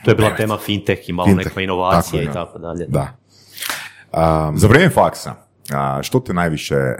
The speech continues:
Speaker 3: zaintrigiralo, za-, zapalilo?
Speaker 1: Pa ja sam studirao pravo, znači nema veze sa,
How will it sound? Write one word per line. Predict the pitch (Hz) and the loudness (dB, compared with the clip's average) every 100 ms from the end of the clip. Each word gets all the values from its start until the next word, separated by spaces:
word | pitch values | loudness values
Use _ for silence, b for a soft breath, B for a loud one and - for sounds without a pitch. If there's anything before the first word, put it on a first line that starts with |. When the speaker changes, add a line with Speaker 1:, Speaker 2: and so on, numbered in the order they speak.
| 62 65 | -4 -2
Speaker 3:
zaintrigiralo, | 69 76 69 - 64 73 67 64 60 58 64 | -2 -4 -6 -8 -4 -2 -2 -4 -6 -8 -8
za-, | - 64 64 62 60 67 | -10 -4 -4 -2 -4 -6
zapalilo? | 71 - - 92 87 78 71 65 - _ b b b - | -4 -4 0 2 2 -2 -8 -12 -16 _ b b b -6
Speaker 1:
Pa | 95 | -2
ja | 123 | 0
sam | 101 | -2
studirao | - 90 104 - | -12 -6 -4 -4
pravo, | - 85 87 87 - _ _ | -4 -2 -2 -4 -12 _ _
znači | 95 90 101 | -6 -4 -2
nema | 98 95 | -2 -2
veze | 92 85 78 | -4 -4 -8
sa, | - 80 | -6 -4